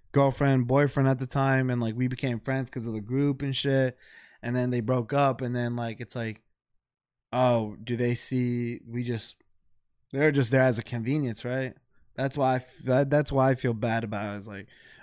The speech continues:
oh, they just, I was just a convenience to them because, like, when their homie was there, I was there.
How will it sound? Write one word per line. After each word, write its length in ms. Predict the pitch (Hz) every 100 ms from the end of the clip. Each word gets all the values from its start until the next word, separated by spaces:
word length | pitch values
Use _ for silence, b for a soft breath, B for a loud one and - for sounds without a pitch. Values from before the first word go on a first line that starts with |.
| B
oh, 340 | 120 110 104 110 _ _ _ 127
they 120 | 131
just, 240 | 117 - _ 123
I 120 | 131
was 120 | 120
just 120 | 110
a 20 |
convenience 420 | 113 117 123 113 -
to 80 | 110
them 160 | 110
because, 340 | 107 - 113 107
like, 200 | 107 113
when 220 | 110 98 b b b b b -
their 220 | 139 143
homie 300 | 131 117 110
was 180 | 107 104
there, 180 | 107 104
I 180 | 113 107
was 200 | 98 98
there. 320 | 95 110